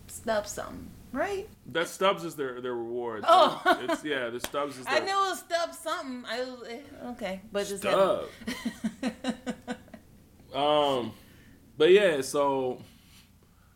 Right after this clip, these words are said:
Speaker 2: Movie Pass is probably seeing a short life, and I don't think it's gonna really do
Speaker 1: It's,
Speaker 2: much.
Speaker 1: I think they're gonna end up filing for bankruptcy 'cause they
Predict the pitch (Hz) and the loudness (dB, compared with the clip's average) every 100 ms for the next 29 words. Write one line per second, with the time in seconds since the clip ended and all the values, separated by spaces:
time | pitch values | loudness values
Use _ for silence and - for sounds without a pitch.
0 | _ _ _ _ _ _ _ - - 135 | _ _ _ _ _ _ _ -20 -12 0
1 | 170 175 160 156 147 143 135 - 123 120 | 2 2 4 6 6 6 0 -4 0 2
2 | 117 - - 139 143 135 127 117 90 - | 2 -2 2 4 4 4 2 0 -6 -8
3 | 127 113 113 - 120 104 85 98 98 95 | -6 -4 -6 -4 -2 0 0 0 -2 -4
4 | 107 117 95 107 - - 101 95 95 208 | -6 -6 -8 -12 -12 -8 -4 -4 -2 -2
5 | 107 98 196 202 254 226 208 190 175 165 | -2 -2 0 0 -4 -8 -8 -8 -10 -10
6 | 151 - 71 170 175 165 156 156 - - | -12 -12 -14 -14 -14 -16 -14 -14 -16 -18
7 | - 160 165 175 | -18 -18 -12 -8